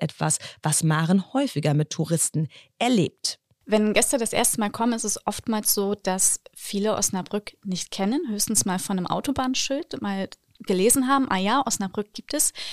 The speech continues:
Speaker 2: Und wenn sie dann aber in Osnabrück sind und Osnabrück kennenlernen, ähm, sind sie begeistert. Also eben von dem Flair der Stadt, von der Altstadt,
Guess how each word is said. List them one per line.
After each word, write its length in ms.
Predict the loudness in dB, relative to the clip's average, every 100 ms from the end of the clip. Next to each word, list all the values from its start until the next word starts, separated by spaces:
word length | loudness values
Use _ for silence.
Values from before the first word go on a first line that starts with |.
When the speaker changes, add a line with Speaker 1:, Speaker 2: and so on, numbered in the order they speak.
| -12 -6
Speaker 2:
Und 240 | 0 2 4
wenn 180 | 4
sie 120 | 4 2
dann 160 | 2
aber 160 | 2 2
in 80 | 2
Osnabrück 440 | 0 -2 -4 -6
sind 300 | 0 2 2
und 100 | 0
Osnabrück 340 | -4 -4 -6 -8
kennenlernen, 480 | -4 -2 0 -2 -4 -10 -20 -10
ähm, 280 | -2 0 0
sind 220 | 2 2 2
sie 60 |
begeistert. 540 | 2 0 0 0 0 0
Also 220 | 0 0
eben 260 | 0 0 -2
von 280 | -2 -2 -2
dem 200 | -4 -4
Flair 400 | -4 -4 -2 -2
der 120 | -2
Stadt, 420 | -2 -2 -2 -4 -8
von 260 | -6 -2
der 160 | -2 0
Altstadt, 560 | 0 4 4 4 0